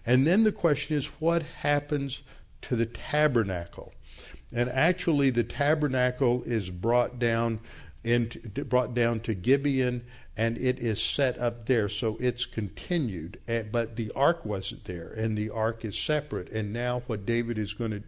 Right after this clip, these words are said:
going to do is, uh, reunite the Ark of the Covenant with the, uh, tabernacle there,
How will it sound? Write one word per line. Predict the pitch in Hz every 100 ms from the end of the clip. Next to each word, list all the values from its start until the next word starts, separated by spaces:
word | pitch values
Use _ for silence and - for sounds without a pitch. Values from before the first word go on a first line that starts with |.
| -
going | 113 110 110
to | 90
do | 107 107 104 - - - -
is, | 117 113 110 107 - - - -
uh, | 95 101
reunite | 123 123 135 120 110 117 117 110
the | 113 107
Ark | - 113 117 117 -
of | 110 101
the | 104 95 87
Covenant | - 135 117 110 107 104
with | 107 107 98 -
the, | 110 104 95 95 95 - - - - 98
uh, | 95 -
tabernacle | 123 120 113 107 107 - 101
there, | 90 104 101 101